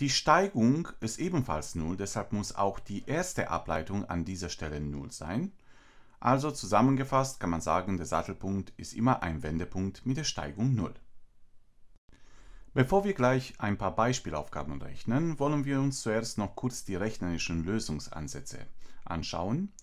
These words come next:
Also, wir haben gesagt, wir wollen Wendestellen oder Wendepunkte bestimmen.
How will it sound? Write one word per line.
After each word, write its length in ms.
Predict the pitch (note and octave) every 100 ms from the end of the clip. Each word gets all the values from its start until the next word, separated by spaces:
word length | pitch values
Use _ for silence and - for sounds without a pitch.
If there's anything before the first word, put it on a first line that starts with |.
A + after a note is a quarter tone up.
| - - - - -
Also, 320 | G2+ D2+ -
wir 120 | C3+
haben 160 | E3+ E3+
gesagt, 360 | E3 E3+ F3
wir 100 | C3+
wollen 380 | G#2+ A#2+ B2 G2+
Wendestellen 560 | G2+ A2 G2+ A2 G2+ G2+
oder 400 | - F2+ F2+ F2
Wendepunkte 540 | F#2 F2 - D#2 -
bestimmen. 420 | - - - -